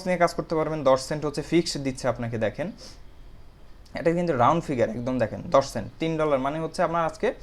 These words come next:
একত্রিশটা আসছে, এই জন্য তিন ডলার দশ সেন্ট দিছে। আগের দিন হচ্ছে একত্রিশটা, এরপরে এখানে দেখেন,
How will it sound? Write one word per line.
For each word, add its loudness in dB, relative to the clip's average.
একত্রিশটা 0
আসছে, -2
এই 0
জন্য -4
তিন -4
ডলার 2
দশ 0
সেন্ট -4
দিছে। -6
আগের -2
দিন -4
হচ্ছে -2
একত্রিশটা, -2
এরপরে 2
এখানে -2
দেখেন, 0